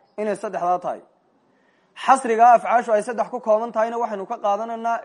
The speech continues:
jumladda lafteedaynu ka qaadanaynaa. "Al afcaalu thalathatun" lafteedaan ka qaadanaynaa. Oo sidaynu uga qaadanaynaa? Laamta ku jirta al afcaal waa laamul jinsiya. Laamta jinsiyadii haddii ay mubtadaha gasho, sida halkan oo kale weeyaane,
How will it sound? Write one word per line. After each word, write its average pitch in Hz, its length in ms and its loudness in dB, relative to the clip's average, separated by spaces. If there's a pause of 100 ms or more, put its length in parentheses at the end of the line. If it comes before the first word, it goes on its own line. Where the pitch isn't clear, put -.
(120)
jumladda 196 440 -8
lafteedaynu 220 560 -8
ka 208 100 -8
qaadanaynaa. 180 460 -2
"Al 226 180 0
afcaalu 196 580 -4
thalathatun" 208 640 -8
lafteedaan 214 380 -6
ka 202 80 -6
qaadanaynaa. 170 480 -6 (800)
Oo 202 140 8
sidaynu 240 340 0
uga 240 140 -4
qaadanaynaa? 220 560 0 (800)
Laamta 226 460 2
ku 247 120 -10
jirta 233 300 0
al 214 100 2
afcaal 196 640 4
waa 214 180 4
laamul 220 400 2
jinsiya. 185 520 -8 (760)
Laamta 233 400 4
jinsiyadii 214 580 -6
haddii 208 260 -2
ay 208 160 -2
mubtadaha 208 560 2
gasho, 226 400 -2 (680)
sida 240 240 6
halkan 240 280 2
oo 240 80 -6
kale 240 160 -6
weeyaane, 247 540 -4